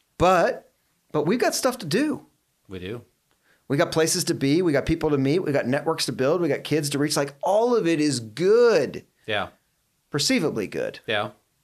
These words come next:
Speaker 1: All of it's good. But where are you working from?
Speaker 2: It can be. Yeah.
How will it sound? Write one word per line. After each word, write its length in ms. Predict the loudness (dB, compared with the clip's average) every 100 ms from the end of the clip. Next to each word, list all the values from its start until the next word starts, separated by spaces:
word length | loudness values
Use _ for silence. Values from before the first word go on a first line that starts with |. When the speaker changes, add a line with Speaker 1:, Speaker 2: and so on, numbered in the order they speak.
| _ _ _ _ _ _ _ _ _ _ _ _ _ _ _ _ _ _ _ _ -4
Speaker 1:
All 140 | -2
of 80 | -2
it's 100 | -2
good. 420 | 0 0 -2 -8 _ _ _ _ _ _ _ _ _ -6
But 120 | -2
where 160 | 0 0
are 40 |
you 120 | 0
working 280 | 0 -2 -4
from? 260 | -6 -8 -8 -18
Speaker 2:
It 120 | -10
can 180 | -6 -6
be. 260 | -6 -10 -14 -8
Yeah. 240 | -6 -6